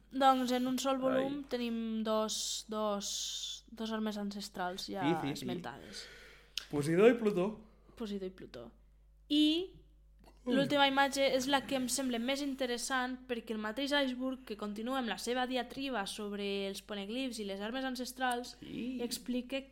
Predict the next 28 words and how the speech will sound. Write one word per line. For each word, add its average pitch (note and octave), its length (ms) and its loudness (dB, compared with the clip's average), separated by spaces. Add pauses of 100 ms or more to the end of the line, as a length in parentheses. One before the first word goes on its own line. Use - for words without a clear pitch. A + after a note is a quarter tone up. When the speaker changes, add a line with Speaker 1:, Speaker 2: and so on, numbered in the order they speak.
(100)
Speaker 1:
que, B3+ 440 2
eh, G3+ 440 -2
po-, A3+ 200 -4
eh, F#3+ 800 -4
Plutó, G#3+ 380 -4
perdó, A3 300 -6 (280)
es B3+ 140 -2
va C#4 120 0
construir C4+ 760 -2
en A3 160 -4
un B3 80 -2
passat C4 240 -2
molt C4 220 -2
llunyà A#3+ 480 -4
en A3 100 -8
aquesta G3+ 400 -12
illa, F3 340 -10
és - 100 -10
a - 20 -12
dir, F#3 240 -6
Speaker 2:
Eh. - 60 -4
Speaker 1:
a F3+ 100 -4
Water F3+ 320 -10
Seven. - 240 -10 (340)
Speaker 2:
Eh, - 60 -14
eh, - 240 -18
eh, - 180 -20
eh. - 120 -20